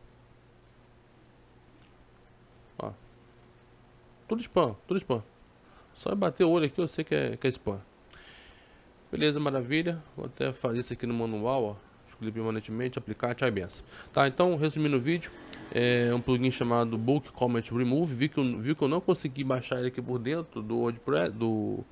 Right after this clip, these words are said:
do diretório, né, do WordPress, mas enfim, fui no Google, achei. Fazia um tempo que eu não usava esse plugin, tá? Bota aí, ma-, mais de ano aí, mais de ano. Já usei outra vez, aí peguei esse projetinho agora pra dar uma, dar uma auditoria. Falei, pô, eu conheço,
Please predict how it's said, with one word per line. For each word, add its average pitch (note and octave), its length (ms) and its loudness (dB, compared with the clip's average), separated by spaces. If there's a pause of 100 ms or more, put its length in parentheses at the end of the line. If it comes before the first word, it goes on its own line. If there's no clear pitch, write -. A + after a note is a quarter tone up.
(340)
do G#2+ 140 -4
diretório, C3 480 2
né, C3+ 140 -4 (100)
do A2 100 -6
WordPress, C#3 480 0
mas F3 180 -2
enfim, D#3+ 220 -2
fui D#3 160 -2
no C#3+ 100 2
Google, C#3 300 4
achei. C3+ 320 2 (480)
Fazia D#3+ 240 2
um B3 60 2
tempo G3 200 4
que F#3+ 60 0
eu F#3+ 40 4
não F3+ 60 6
usava D#3+ 200 2
esse - 100 -8
plugin, B2 300 4
tá? A#2+ 160 0
Bota B2 280 -2
aí, E3+ 160 0
ma-, B2 400 -6
mais A#3+ 280 4
de A3 80 6
ano D#3+ 180 8
aí, A#2+ 120 0 (140)
mais F3 200 0
de D3+ 80 2
ano. A#2 200 0
Já C#3 240 -2
usei A#2+ 240 2
outra B2+ 240 2
vez, B2+ 300 0
aí C3 80 2
peguei B2 260 -2
esse A#2 100 -4
projetinho A2+ 440 -2
agora A2 180 0
pra A2 140 -6
dar G#2+ 120 -2
uma, G#2+ 200 -4 (680)
dar G#2+ 140 -2
uma G#2+ 80 2
auditoria. G#2+ 540 -2
Falei, A#2 180 -6
pô, A#2 80 2
eu G#2 60 0
conheço, A#2+ 280 2